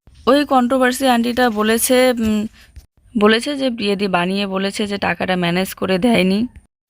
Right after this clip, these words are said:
আমি কিন্তু একবারও সেটা বলিনি যে ম্যানেজ করে দেয়নি, আমি শুধু বলেছি যে টাকাটা ওর বন্ধুর। কারণ আর এক কন্ট্রোভার্সির আন্টি ভিডিওতে কমেন্ট এসেছিল যে,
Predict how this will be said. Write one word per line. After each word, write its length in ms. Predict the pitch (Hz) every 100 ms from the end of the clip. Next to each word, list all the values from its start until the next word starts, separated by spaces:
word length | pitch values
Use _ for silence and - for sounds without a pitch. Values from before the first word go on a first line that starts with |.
| _ _
আমি 240 | 214 233 277
কিন্তু 240 | 294 285
একবারও 340 | 233 196 220
সেটা 280 | 240 214 214
বলিনি 420 | 208 220 208 196
যে 120 | 220 208
ম্যানেজ 420 | 190 185 214 -
করে 260 | - 202
দেয়নি, 440 | 196 170 196 233 -
আমি 200 | 196 214
শুধু 220 | 226 233
বলেছি 400 | 190 190 214 240
যে 140 | 277
টাকাটা 600 | 285 - 180 214 214 262 -
ওর 240 | 202 220
বন্ধুর। 560 | 202 202 220 220 185 170 - - _ - _ _ _ - -
কারণ 240 | 214 220 247
আর 200 | - 226
এক 120 | 254 277
কন্ট্রোভার্সির 580 | 240 226 240 220 220
আন্টি 320 | 214 196 196 196 - 208
ভিডিওতে 440 | 196 190 196 190 269
কমেন্ট 440 | 247 208 240 226
এসেছিল 480 | 202 190 - 170 165
যে, 240 | 170 196